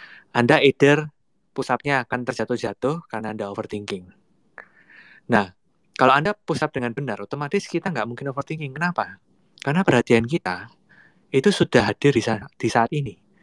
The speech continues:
Perhatian kita alih-alih sibuk untuk memikirkan sesuatu untuk dinilai,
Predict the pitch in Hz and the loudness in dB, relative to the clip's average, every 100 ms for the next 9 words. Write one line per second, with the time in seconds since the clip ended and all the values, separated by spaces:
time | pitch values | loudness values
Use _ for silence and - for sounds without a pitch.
0 | _ _ _ _ _ _ - 120 - 120 | _ _ _ _ _ _ 2 2 4 2
1 | 120 143 156 139 135 127 - 127 139 131 | 2 -2 -2 0 -2 -4 -4 -4 -2 -2
2 | - 127 120 120 120 113 120 - 117 117 | -4 -6 -4 -4 -4 -2 -2 2 0 2
3 | 117 - 107 123 117 - 107 147 104 90 | 0 0 0 0 -2 -4 -4 -2 -2 -6